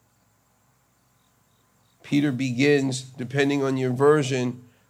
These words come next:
with a therefore, and you know what we've said, some versions say so. It is that same word, the thought is therefore.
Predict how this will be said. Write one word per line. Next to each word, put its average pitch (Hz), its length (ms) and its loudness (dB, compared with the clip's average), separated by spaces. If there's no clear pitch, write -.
with 127 200 -2
a 117 60 0
therefore, 143 640 4
and 120 140 -4
you 120 80 -4
know 139 180 2
what 131 160 -2
we've 127 220 -6
said, 139 440 -2
some 135 200 -2
versions 135 440 -2
say 127 200 -4
so. 135 560 0
It 131 120 -2
is 131 160 2
that 123 220 0
same 139 400 -2
word, 135 280 0
the 120 80 -6
thought 135 380 2
is 123 140 -4
therefore. 127 720 -2